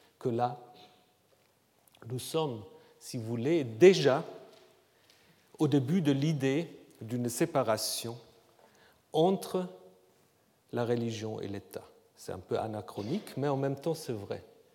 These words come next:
Et le judaïsme, en fait, n'a vu, n'a pu voir le jour à cause de cela, à cause du fait que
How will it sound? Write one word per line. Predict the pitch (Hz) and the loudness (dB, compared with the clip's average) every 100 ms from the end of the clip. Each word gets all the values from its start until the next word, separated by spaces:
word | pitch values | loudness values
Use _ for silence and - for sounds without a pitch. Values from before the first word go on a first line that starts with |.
| _ _ _ _ _ | _ _ _ _ _
Et | - | -10
le | 110 | -6
judaïsme, | 113 131 131 208 - 139 | -2 2 2 2 -2 -4
en | |
fait, | 123 - 160 | -2 -2 -2
n'a | 127 | -2
vu, | 117 143 220 202 - - - - _ 143 | -2 0 -2 -2 -8 -20 -20 -20 _ -2
n'a | 131 | -2
pu | - 240 | 2 2
voir | 180 185 | 6 6
le | 170 - | 6 4
jour | 127 170 240 233 | 2 -2 -2 -4
à | - | -6
cause | 156 - 185 135 | -4 2 2 0
de | 147 | -6
cela, | - 185 208 185 - - _ _ - - | -6 -4 -4 -6 -10 -20 _ _ -20 -8
à | 135 | -8
cause | - 196 180 | 2 4 4
du | 151 165 | 2 -2
fait | - 240 240 | 4 2 2
que | - 226 269 | 4 4 4